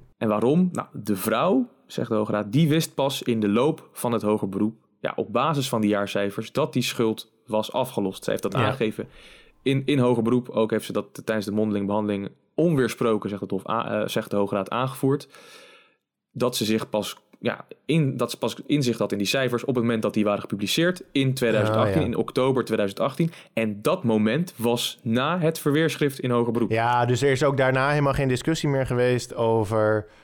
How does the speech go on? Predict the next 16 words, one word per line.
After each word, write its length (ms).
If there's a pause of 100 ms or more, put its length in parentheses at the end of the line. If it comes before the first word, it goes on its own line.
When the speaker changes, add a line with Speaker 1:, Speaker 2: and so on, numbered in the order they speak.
(140)
Speaker 2:
eh, 380
van, 300
ja, 200
je 140
wist 180
het 120
wel. 520
Eh, 180
en 120
dat 160
is 100
dus 120
kennelijk 300
onweersproken 560
geweest. 280
Dus 160